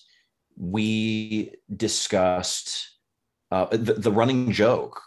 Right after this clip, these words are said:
about it was he just kept joking about, you know, "Oh, you should come take over A B U. You should come turn it around. You should come make it great," and all this. I'm just like,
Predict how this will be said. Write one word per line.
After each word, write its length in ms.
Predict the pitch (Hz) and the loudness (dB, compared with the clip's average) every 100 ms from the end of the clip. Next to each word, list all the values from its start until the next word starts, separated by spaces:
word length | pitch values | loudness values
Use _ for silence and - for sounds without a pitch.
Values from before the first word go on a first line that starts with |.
| - | -6
about 380 | 87 92 87 | 0 2 2
it 200 | 87 87 - | 0 -2 -4
was 800 | 95 92 90 90 87 87 - - - _ _ _ - | -2 0 2 0 -2 -4 -8 -12 -20 _ _ _ -16
he 240 | - 113 | -4 -2
just 300 | 95 104 - | 0 -2 -2
kept 200 | - 98 | -4 -4
joking 340 | 101 104 107 98 | -2 -2 -2 -2
about, 380 | 90 87 87 | 2 2 0
you 60 | 95 | -4
know, 200 | 92 92 | -4 0
"Oh, 140 | 107 110 | 2 2
you 120 | 110 | 0
should 180 | - 104 | -4 -6
come 240 | 107 101 | -4 -4
take 320 | - 110 98 | -2 -4 -2
over 220 | 101 95 90 | -2 0 0
A 60 | |
B 100 | 90 | 0
U. 240 | 87 87 80 | 0 0 -2
You 100 | 80 | -4
should 240 | - - | -10 -12
come 160 | - 87 | -8 -4
turn 200 | 98 87 | -2 0
it 60 | 85 | 2
around. 300 | 85 82 80 | 2 0 -2
You 40 | |
should 220 | 78 - | -6 -8
come 100 | - | -4
make 160 | 82 82 | -4 -4
it 80 | - | -2
great," 400 | 90 80 78 - | 0 2 0 -4
and 100 | 82 | -6
all 200 | 82 82 | -4 -2
this. 260 | 82 82 - | -2 -2 -4
I'm 200 | 85 82 | -6 -6
just 180 | 85 - | -6 -2
like, 360 | 82 82 - | -2 -2 -8